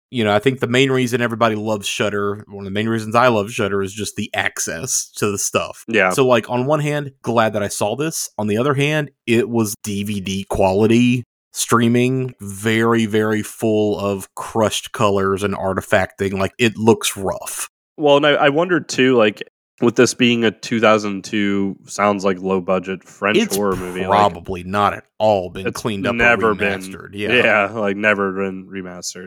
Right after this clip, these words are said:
Speaker 1: So, like, is that a symptom of the streaming service? Is that a symptom of the source? It's probably both.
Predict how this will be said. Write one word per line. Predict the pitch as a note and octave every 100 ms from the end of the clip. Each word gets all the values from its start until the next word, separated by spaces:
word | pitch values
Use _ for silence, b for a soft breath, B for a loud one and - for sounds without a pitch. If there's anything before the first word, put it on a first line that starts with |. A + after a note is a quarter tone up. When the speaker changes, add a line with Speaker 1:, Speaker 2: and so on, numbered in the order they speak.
| -
Speaker 1:
So, | - C3
like, | A#2 A2+ G#2 G2+ - _ _
is | - D3+ C#3+ B2+
that | C#3 C3+ -
a | A#2+
symptom | A#2 - B2+ B2 B2+ A#2 A2+
of | A2 G#2+ G#2+ F#2+ - - _ _ G#2+
the | G2+
streaming | - E3+ D#3 C#3
service? | - C3+ A#2+ A#2 G#2+ A2
Is | -
that | G#2+
a | G#2
symptom | - A2+ G2+ G#2+ G2+
of | G2
the | F#2
source? | - C#3+ C3+ B2 A2+
It's | - -
probably | - F#3 -
both. | - F#2+ F#2+ A2 -